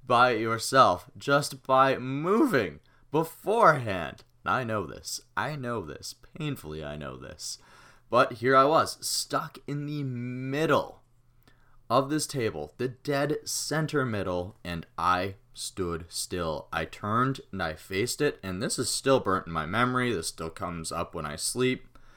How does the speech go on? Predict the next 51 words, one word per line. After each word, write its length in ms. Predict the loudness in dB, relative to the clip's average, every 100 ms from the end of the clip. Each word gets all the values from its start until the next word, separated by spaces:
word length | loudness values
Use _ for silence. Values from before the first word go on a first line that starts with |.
| -20 -12
And 320 | -6 -4 -2
it's 160 | -2 0
not 160 | 2 2
as 80 |
bad 300 | 4 4 6
as 120 | 4 -2
two 180 | -6
years 260 | -2 -2 -2
ago 260 | 0 2 2
when 140 | 2
we 100 | 0
discussed 460 | -2 -2 -2 -2 -2
this 260 | -4 -4
and 80 | -6
I 60 | -8
said 240 | -6 -6
that 100 | -4
I 60 | -4
still 260 | -4 -4
had 140 | -2 -2
a 40 |
lot 160 | -2 -6
of 100 | -6
flashbacks. 580 | -4 -4 -2 -4 -4
It's 120 | -6 -2
actually 400 | -2 -2 -4 -6
way 680 | -4 -4 0 0 0 0
better 380 | -2 -2 -2 -2
than 220 | -2 -6
it 100 | -6
was 240 | -6 -6 -6
then. 300 | -8 -10 -14 -20 -20 -20 -20 _
But 380 | 2 4 4 0 _ _ -14 -4
anyway, 400 | 0 4 4 2
the 140 | -2
table 480 | -4 -2 0 0 -2
ends 220 | -4 0
up 140 | 0 0
falling 340 | 0 0 -2 -4
eight 220 | -4 -4
feet 320 | -8 -6 -6 -8
in 120 | -10
a 20 |
pendulum 520 | -10 -10 -8 -6 -6
motion. 420 | -6 -8 -10 -16 -18 _
Ten 240 | -6 -4 0
thousand 500 | 4 4 2 -4 -8 -12
pounds 600 | -4 0 0 0 -4 -14 -6
falls 260 | -4 -4 -6 -4
eight 240 | -2 -2
feet 340 | -2 0 0